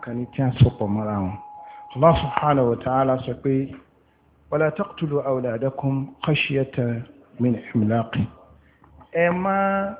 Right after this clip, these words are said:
pa àwọn ọmọ yín. Èyí ò ní wípé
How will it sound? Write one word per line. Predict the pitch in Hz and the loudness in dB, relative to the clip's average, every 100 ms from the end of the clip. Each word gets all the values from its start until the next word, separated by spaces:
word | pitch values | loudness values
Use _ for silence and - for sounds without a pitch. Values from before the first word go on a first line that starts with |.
| - - | -18 -10
pa | - 139 139 143 143 139 135 - - - | 2 6 8 8 6 4 -2 -10 -20 -6
àwọn | 117 131 139 | 0 2 4
ọmọ | 143 139 143 | 4 2 2
yín. | 143 156 165 - - _ _ _ _ _ _ _ _ _ - | 6 8 6 2 -20 _ _ _ _ _ _ _ _ _ -6
Èyí | 131 143 | -2 0
ò | 135 | -2
ní | 131 | -2
wípé | 151 170 175 175 180 | 0 0 4 4 2